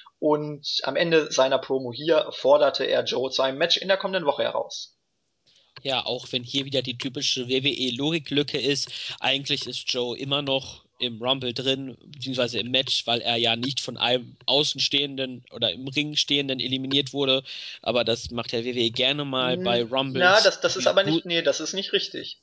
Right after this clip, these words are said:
Speaker 1: Die Regel besagt, man muss aus dem Ring fliegen und mit beiden Füßen auf dem Hallenboden landen. Dann bist du draußen. Egal, wer dich rausschmeißt, ist grundsätzlich egal. Du kannst dich ja auch theoretisch selber eliminieren. Von daher, also, er ist schon eliminiert worden durch Tyler Breeze. D-, äh, das ist schon völlig,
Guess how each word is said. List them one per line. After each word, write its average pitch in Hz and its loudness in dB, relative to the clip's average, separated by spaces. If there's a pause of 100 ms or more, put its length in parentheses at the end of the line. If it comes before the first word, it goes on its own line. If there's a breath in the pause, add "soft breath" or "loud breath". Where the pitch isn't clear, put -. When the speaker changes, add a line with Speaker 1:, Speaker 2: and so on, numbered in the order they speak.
(100)
Speaker 1:
Die 135 0
Regel 175 4
besagt, 139 2
man 143 -2
muss 170 -2
aus 156 4
dem 131 -6
Ring 127 -4
fliegen 220 -6
und 156 -6
mit 143 -8
beiden 143 6
Füßen 208 -6 (320)
auf 151 0
dem 190 -2
Hallenboden 123 0
landen. 107 -12
Dann 143 -2
bist - -2
du 202 -2
draußen. 175 6
Egal, 135 6 (300 loud breath)
wer 156 8
dich - -2
rausschmeißt, 190 4
ist 180 -6
grundsätzlich 196 0
egal. 185 4
Du 127 -4
kannst 147 -2
dich 151 -6
ja 151 6
auch 139 6
theoretisch 143 2
selber 156 6
eliminieren. 123 -10
Von 120 -14
daher, 131 8
also, 131 4 (260 loud breath)
er 131 6
ist 160 4
schon 208 2
eliminiert 214 0
worden 117 -8
durch 123 -4
Tyler 113 -2
Breeze. 110 -12
D-, - -8
äh, 117 -2
das - -2
ist 147 0
schon 170 2
völlig, 185 -4